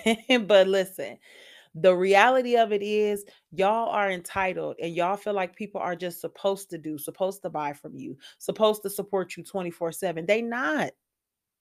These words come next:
They not. You have to go out there and work for your audience, work for your clients. I,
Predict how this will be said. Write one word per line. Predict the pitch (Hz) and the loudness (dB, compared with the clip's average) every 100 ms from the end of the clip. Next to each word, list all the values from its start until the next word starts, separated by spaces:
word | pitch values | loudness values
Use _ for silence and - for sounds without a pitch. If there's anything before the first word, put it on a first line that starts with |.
| _ _ _ 165 | _ _ _ 0
They | 233 247 | 2 2
not. | 240 247 277 214 143 _ _ _ _ _ _ - | 2 2 2 0 -4 _ _ _ _ _ _ -2
You | 262 | 6
have | 269 254 | 6 6
to | 226 | -2
go | 233 247 | 2 2
out | 240 240 | 0 -2
there | 240 226 220 | 0 0 0
and | 226 208 | -2 0
work | 175 240 240 - _ | 4 4 4 0 _
for | - 226 233 | 0 2 2
your | 202 220 226 - | 2 0 0 0
audience, | 214 226 214 180 143 | 0 -2 -2 -6 -6
work | 160 170 233 233 | -8 -2 -2 -2
for | - 233 226 | -2 0 0
your | 214 220 | 0 -4
clients. | - 220 240 185 135 _ - _ _ _ _ _ _ _ _ _ _ _ _ - | -4 -6 -6 -8 -10 _ -20 _ _ _ _ _ _ _ _ _ _ _ _ -10
I, | 226 | -6